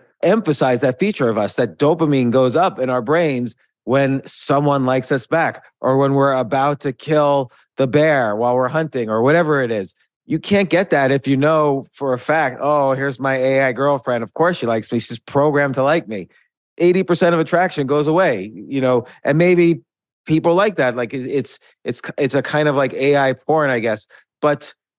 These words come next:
it doesn't replace that great feeling and that dopamine-like rush of when you first realized, and, and every day when you realize, "Oh, she likes me. She still likes me." Like, that, A-,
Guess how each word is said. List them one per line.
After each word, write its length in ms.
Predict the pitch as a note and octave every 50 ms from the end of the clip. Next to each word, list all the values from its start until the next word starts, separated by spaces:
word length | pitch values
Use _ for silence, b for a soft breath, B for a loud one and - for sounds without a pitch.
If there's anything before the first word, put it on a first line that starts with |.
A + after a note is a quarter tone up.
| _ _ _
it 160 | - D3+ D3+
doesn't 520 | - F3+ F#3+ G3 E3+ F#3 F3+ E3 B2 G#2 - _ _ _ _
replace 640 | - C#3+ D3 C#3 - - C#3+ D3 D3+ D#3 D3 C3+ -
that 240 | - C#3 B2+ A#2 G2+
great 440 | - - C3 C3+ C#3+ C#3+ C3+ - - -
feeling 560 | _ - C3 C#3+ C#3 C#3 C3+ C3 C3 B2 B2
and 160 | F#2+ A#2+ A#2+ B2
that 240 | A#2+ A2+ F#2 -
dopamine-like 760 | - C3 C3+ C3+ - C#3 C3 C#3 C3+ C3 B2+ B2+ B2 A#2 -
rush 440 | A2 A#2+ C3 B2+ A#2+ A2+ - - - _ _ _ _ _ -
of 140 | A#2+ A#2+ G#2
when 220 | A2+ C3+ C3+ B2+ B2+
you 140 | C3 B2+ A#2+ -
first 300 | - C#3 C#3 C#3 C3+ -
realized, 680 | B2+ C3+ D3 C#3+ C3 B2+ B2 A#2+ A2+ A2+ A2 F#2+ - - _ _ _ _ _ _ _ _ _ _ _ _ _ -
and, 280 | - B2 A#2 A#2 B2 -
and 200 | - B2+ B2+ -
every 320 | - D3 D#3 C#3+ D3+ C#3+
day 240 | B2 D3 D3+ D#3 D3+
when 160 | C#3+ C#3 C3
you 100 | C3 B2+
realize, 380 | B2+ B2+ C3 B2+ B2+ B2 - -
"Oh, 480 | - D3 D#3+ E3 D#3 C#3 B2 G#2 - -
she 220 | - - - C#3+ D3
likes 360 | C#3 C#3+ D#3 D3+ - - -
me. 120 | A#2+ A2
She 160 | G#2 - - C#3
still 380 | - - - D#3+ E3 F3 E3+
likes 300 | D#3 C3+ A2 G2+ - -
me." 240 | A2 G#2+ G2+ F#2 - _ _ _ _ _ _ -
Like, 240 | C#3+ D3+ C3+ - -
that, 400 | D3 D3+ F3 F#3 - - - - _ _ _ _ _ _ _ _ -
A-, 200 | C#3 D3+ D3+